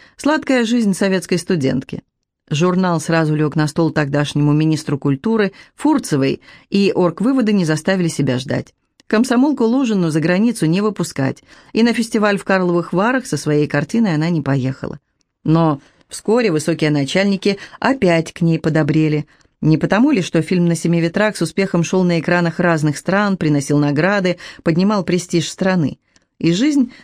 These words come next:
вновь стала казаться ей сплошным, ярким и весёлым праздником. В начале шестидесятых у Лужиной было много работы.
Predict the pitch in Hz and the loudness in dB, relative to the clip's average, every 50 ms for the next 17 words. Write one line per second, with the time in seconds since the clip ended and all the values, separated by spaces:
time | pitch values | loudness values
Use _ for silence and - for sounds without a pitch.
0 | - - 170 185 220 277 269 - - 160 147 147 143 156 160 160 156 151 - - | -8 -2 0 0 2 0 -2 0 0 0 0 2 2 2 2 2 2 0 0 0
1 | 156 156 147 151 151 - 170 165 170 165 - 220 214 190 170 160 180 196 202 - | 0 0 0 0 -2 -2 0 0 0 0 0 0 2 2 0 0 0 -2 -2 -2
2 | - 185 180 - 156 151 143 139 - 156 147 156 147 139 143 139 135 131 131 127 | -2 -2 0 0 0 -2 -2 0 0 0 0 0 0 0 -2 -2 -2 -2 -4 -6
3 | - - 131 127 - _ _ _ _ _ _ _ _ 143 139 156 156 147 156 156 | -6 -6 -8 -10 -10 _ _ _ _ _ _ _ _ -2 0 0 0 0 0 0
4 | 143 139 131 135 - 135 - - 139 135 135 - 180 185 185 185 170 - - - | 0 0 -2 -2 -4 -6 -4 -2 -2 -2 -2 -2 -2 -2 -2 -2 -4 -6 -10 -20
5 | - _ _ - 214 233 262 311 277 269 262 240 226 190 190 190 185 175 170 165 | -20 _ _ 0 2 2 4 2 4 4 2 2 2 0 0 0 0 0 0 0
6 | 160 147 151 151 156 147 143 135 135 135 - - - | 0 0 0 0 0 0 0 0 -2 -2 -2 -6 -10